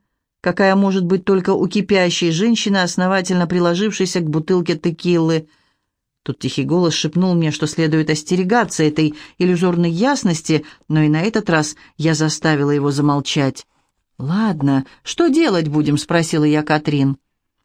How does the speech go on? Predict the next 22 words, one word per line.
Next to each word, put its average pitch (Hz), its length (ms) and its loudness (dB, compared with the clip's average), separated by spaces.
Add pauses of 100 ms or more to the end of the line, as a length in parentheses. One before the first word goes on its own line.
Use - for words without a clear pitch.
(360)
Она 156 200 0
стояла 170 380 0
посреди 160 400 -2
гостиной, 165 760 0 (220)
взъерошенная 170 920 0
и - 140 -4
сердитая. 160 880 -2 (640)
Большие, 190 480 0
подведённые 180 600 0
чёрным 185 400 0
глаза 185 380 0
и 185 40 0
растрёпанные 185 680 0
волосы 202 560 0 (360)
придавали 214 440 2
ей 214 200 2
вид 220 240 0
неукротимой 202 680 2
дикарки, 226 680 0 (200)
которому 185 340 2
я 170 180 2
завидовала. 160 760 0